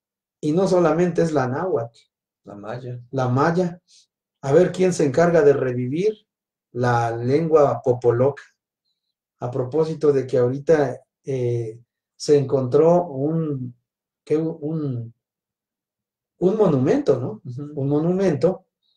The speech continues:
Speaker 1: y data del siglo trece después de Cristo. Entonces quiere decir que la lengua popoloca, pues, es en parte anterior a la náhuatl, a una parte de la lengua náhuatl.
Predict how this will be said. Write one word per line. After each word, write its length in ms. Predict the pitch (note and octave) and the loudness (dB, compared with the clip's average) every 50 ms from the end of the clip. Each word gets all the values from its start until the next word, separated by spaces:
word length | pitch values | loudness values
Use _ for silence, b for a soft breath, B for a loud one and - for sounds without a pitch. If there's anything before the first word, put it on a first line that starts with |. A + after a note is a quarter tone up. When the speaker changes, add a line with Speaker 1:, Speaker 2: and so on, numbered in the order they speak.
| _ _ _ _ _ _ _ _ | _ _ _ _ _ _ _ _
Speaker 1:
y 120 | - D#3 C3+ | -4 0 2
data 280 | C#3+ D3+ D#3 D#3 D3+ C#3 | 2 2 4 2 2 2
del 180 | C3+ C3 A#2+ | 2 0 -2
siglo 340 | A#2+ - E3 D#3+ D3+ C3 - | -2 -4 -2 0 -2 -2 0
trece 340 | - C#3+ D3+ D#3 D3 - B2+ | 2 2 2 2 2 0 -2
después 380 | A#2+ A#2+ A#2+ - C#3+ D3 C3 | -2 -4 -4 0 0 2 2
de 120 | B2 A#2+ A#2+ | 0 -2 -6
Cristo. 440 | - C#3+ F3 E3+ - - C#3+ - _ _ _ _ _ _ - | -4 -4 -6 -6 -6 -10 -16 -18 _ _ _ _ _ _ -2
Entonces 260 | D3 E3+ F3 D#3+ - | 0 2 2 2 2
quiere 180 | E3+ F3 F3 | 2 2 2
decir 240 | E3 - - F3 E3+ | 2 2 0 0 0
que 100 | - D3+ | 2 0
la 160 | B2+ B2+ B2 | 0 0 0
lengua 360 | B2 C3 D3 E3 E3+ F3 E3+ - | 0 0 0 0 0 0 0 0
popoloca, 680 | F3 E3 - - F3 F#3 F3+ D#3+ - - E3+ F3 - _ _ _ _ _ _ _ _ _ _ _ _ _ _ _ _ _ _ | -2 -4 -4 -2 -2 0 0 0 -2 -2 -6 -10 -10 _ _ _ _ _ _ _ _ _ _ _ _ _ _ _ _ _ _
pues, 840 | - A#2+ A#2+ A#2+ A#2+ A#2 A#2 A#2+ - - - - - - - _ _ _ _ _ _ _ _ _ _ _ | -6 -2 -2 0 -2 -2 -4 -6 -10 -12 -14 -14 -16 -18 -20 _ _ _ _ _ _ _ _ _ _ _
es 440 | - D3 D#3 D#3+ D#3+ D#3+ - - - | 4 4 6 6 4 2 -2 -6 -4
en 200 | C#3+ C3 A#2 A#2 | -4 -2 -2 -2
parte 320 | A#2+ C#3 D#3 F3 E3+ - G#3 | -2 0 0 0 0 0 0
anterior 480 | F#3 D#3+ C3 D3 B2+ B2+ C#3 D3+ D#3+ | -2 0 -2 -2 -2 0 0 2 2
a 80 | D3+ C#3+ | 4 4
la 160 | C#3 C3+ C3+ | 4 2 2
náhuatl, 440 | C#3+ E3 G3 G3+ D#3 A#2+ A2+ - - - _ _ - | 0 -2 -2 0 0 -2 -2 -4 -10 -18 _ _ -10
a 120 | A#2+ A2+ | -8 -6
una 240 | B2 C#3+ F#3 G3+ G3+ | -4 -2 -2 -2 -2
parte 320 | D3+ D3+ E3 E3 - D3+ | -2 -2 -2 0 -2 -2
de 120 | C3+ A#2+ A#2 | -2 -2 -4
la 100 | A#2 A2+ | -6 -6
lengua 380 | A2+ B2 C3 C3+ B2+ B2+ B2 | -8 -6 -6 -6 -6 -6 -4
náhuatl. 420 | C3 D#3+ F#3+ F#3 C3+ A2+ A#2+ - | -4 -2 -2 -2 -2 -4 -6 -10